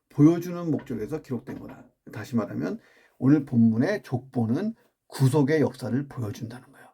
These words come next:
인간 역사라기보다는. 자, 이는 본문의 노아 자손의 족보가 다음 장에 나오는 족보, 그러니까 아브라함을 겨냥한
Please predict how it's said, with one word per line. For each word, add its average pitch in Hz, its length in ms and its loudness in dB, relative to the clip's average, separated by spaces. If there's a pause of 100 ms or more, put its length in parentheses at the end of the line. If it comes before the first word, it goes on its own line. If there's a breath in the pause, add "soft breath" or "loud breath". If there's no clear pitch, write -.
(160)
인간 131 400 6
역사라기보다는. - 880 -8 (840 soft breath)
자, 107 180 2
이는 302 380 4
본문의 175 540 2
노아 151 440 6 (240)
자손의 135 460 0
족보가 131 480 0
다음 131 380 4
장에 131 260 4
나오는 117 540 0 (340 soft breath)
족보, 139 520 0 (280)
그러니까 - 340 -2
아브라함을 156 640 4 (360)
겨냥한 131 640 2